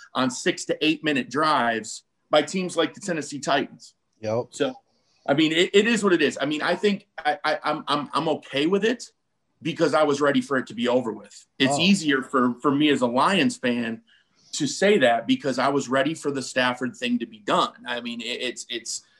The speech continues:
Speaker 1: we've changed everything else while Stafford is here. I feel like we've changed everything else.
Speaker 2: So is that
Speaker 1: So
Speaker 2: your, is that your final take on, on the Stafford Rams trade then? Now, I don't know if this is official. I don't know if they officially penned this or if this is rumor, but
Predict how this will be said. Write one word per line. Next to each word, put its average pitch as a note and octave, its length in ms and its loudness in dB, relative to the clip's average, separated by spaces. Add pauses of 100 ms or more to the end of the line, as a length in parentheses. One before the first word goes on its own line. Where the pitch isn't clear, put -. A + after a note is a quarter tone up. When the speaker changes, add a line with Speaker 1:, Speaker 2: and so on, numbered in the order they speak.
Speaker 1:
we've D3+ 200 2
changed D#3+ 460 -2
everything D#3 460 2
else - 440 -4 (160)
while B2+ 180 4
Stafford B2 480 -2
is A2 100 -10
here. A#2 340 -8
I A#2+ 100 -2
feel A2+ 220 -4
like G#2 240 -6
we've B2 140 -2
changed D3 320 0
everything A#2 340 2
else. - 340 -14 (100)
Speaker 2:
So C#3+ 280 2
is A#2+ 120 2
that C#3 60 6
Speaker 1:
So C#3 140 8
Speaker 2:
your, C3 220 -2
is B2+ 160 -2
that C#3+ 180 2
your C#3+ 120 2
final C3 440 0
take C3 360 -2
on, A#2+ 320 2
on A#2 220 -4
the A2+ 80 -6
Stafford A#2 680 -2
Rams A2+ 320 -4
trade A#2+ 300 -2
then? C3 200 -2 (220)
Now, C#3+ 380 4
I C#3 100 6
don't D#3+ 160 4
know D3 140 2
if B2+ 120 -6
this C#3 180 -2
is B2 200 -6 (220)
official. A2 560 -4
I G#2+ 60 0
don't A2+ 160 -4
know A2+ 160 -2
if G#2+ 120 -10
they G#2 260 -6 (480)
officially C3+ 600 0
penned B2+ 400 -2
this B2 260 -2
or G#2 80 -4
if G#2+ 120 -12
this A#2+ 200 -6
is G#2+ 120 -6
rumor, G#2 480 -2
but F#2 260 -12